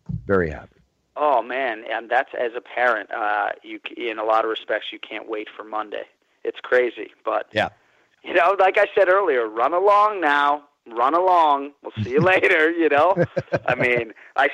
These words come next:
Speaker 2: sound like the worst father in the world, and I'm not. But it, it's, you know, it's real, man. It really is.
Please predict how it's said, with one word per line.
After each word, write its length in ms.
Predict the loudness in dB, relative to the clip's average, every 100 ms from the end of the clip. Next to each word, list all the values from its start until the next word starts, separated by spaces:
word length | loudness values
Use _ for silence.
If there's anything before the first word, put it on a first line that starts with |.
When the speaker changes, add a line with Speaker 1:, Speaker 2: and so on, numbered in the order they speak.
| 0
Speaker 2:
sound 220 | 2 2
like 140 | 0 0
the 60 | 2
worst 260 | 2 2 0
father 320 | 0 2 -2
in 80 | -6
the 60 | -4
world, 360 | -2 0 0
and 140 | -2 -6
I'm 140 | -6
not. 360 | -2 -2 -4 -2
But 200 | -2 -2
it, 200 | -4 -4
it's, 180 | -6 -10 -16 -20 -20 -16
you 80 | -10
know, 260 | -8 -10 -14 _ _ _
it's 200 | -8 -6
real, 260 | -2 0 0
man. 300 | -2 -4 -6
It 100 | -6
really 360 | -2 -2 0 0
is. 180 | 0